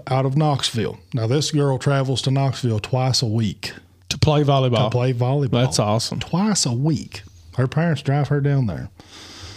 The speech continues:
Speaker 1: Uh, K two Volleyball Club is ranked thirty-first in the nation, in the nation,
Speaker 2: Yeah.
Speaker 1: for travel volleyball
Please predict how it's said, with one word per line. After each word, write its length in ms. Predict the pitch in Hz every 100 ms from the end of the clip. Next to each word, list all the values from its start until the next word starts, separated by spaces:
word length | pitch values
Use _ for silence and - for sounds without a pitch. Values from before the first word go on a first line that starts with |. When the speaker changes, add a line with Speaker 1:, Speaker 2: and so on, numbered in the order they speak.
| - - -
Speaker 1:
Uh, 260 | 123 123 120
K 200 | 160 160
two 160 | 165 156
Volleyball 440 | 147 151 147 135
Club 240 | - 147 135
is 160 | 123
ranked 300 | 123 135 123
thirty-first 920 | - 147 170 196 165 - 185 180 -
in 140 | 143 143
the 80 | 123
nation, 680 | 131 151 165 - 101 73 - - _ - -
in 160 | 156
the 100 | 156
nation, 680 | 143 190 269 247 - 165 147
Speaker 2:
Yeah. 340 | 135 131 123 -
Speaker 1:
for 120 | - 120
travel 540 | - 156 170 180 180
volleyball 760 | 160 175 175 143 113 117 -